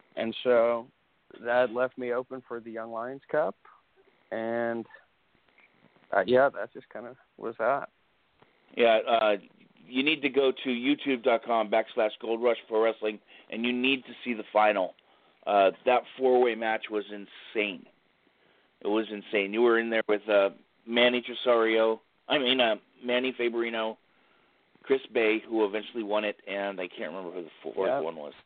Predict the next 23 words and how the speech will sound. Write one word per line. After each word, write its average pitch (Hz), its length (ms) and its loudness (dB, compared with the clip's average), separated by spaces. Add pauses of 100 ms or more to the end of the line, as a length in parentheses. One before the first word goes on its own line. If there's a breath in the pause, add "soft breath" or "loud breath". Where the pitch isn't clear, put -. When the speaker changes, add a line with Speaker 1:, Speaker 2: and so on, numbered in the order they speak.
Speaker 1:
It 135 80 6
was 120 180 2
Jake 135 380 0
Atlas. 131 400 0 (640)
Speaker 2:
Yeah, 147 160 4
that's 151 100 -6
right. 185 300 2
Oh, 156 160 2
J-, 123 180 -10
I'm 156 180 2
sorry. 107 380 0 (240)
There 131 140 4
you 127 100 4
go, 127 180 4
Jake 120 260 0
Atlas, 117 340 0 (640 loud breath)
uh, 92 320 2
a - 20 -18 (180)
former 110 280 2
guest. 101 340 0 (720 soft breath)
Um, 95 360 2 (1300)
Jake 139 280 0
Atlas. 135 360 0